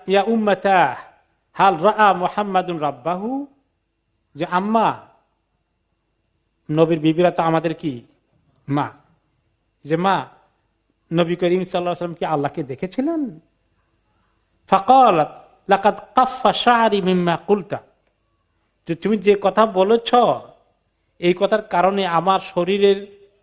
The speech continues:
কথাগুলো, আমার চুলগুলো মনে যেন, হ্যাঁ, দা-, দা-, দাঁড়িয়ে গেছে, খাড়া হয়ে গেছে।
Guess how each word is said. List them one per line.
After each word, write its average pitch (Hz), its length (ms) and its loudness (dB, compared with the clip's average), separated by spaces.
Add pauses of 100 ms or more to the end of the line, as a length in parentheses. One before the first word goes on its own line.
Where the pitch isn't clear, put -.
(200)
কথাগুলো, 202 480 0
আমার 180 280 0 (200)
চুলগুলো 196 500 0
মনে 190 260 -2
যেন, 196 120 -4 (920)
হ্যাঁ, 160 180 -2 (1080)
দা-, 151 320 2
দা-, 175 640 2
দাঁড়িয়ে 196 320 4
গেছে, 208 340 -6 (260)
খাড়া 214 280 2
হয়ে 151 300 0
গেছে। - 220 -20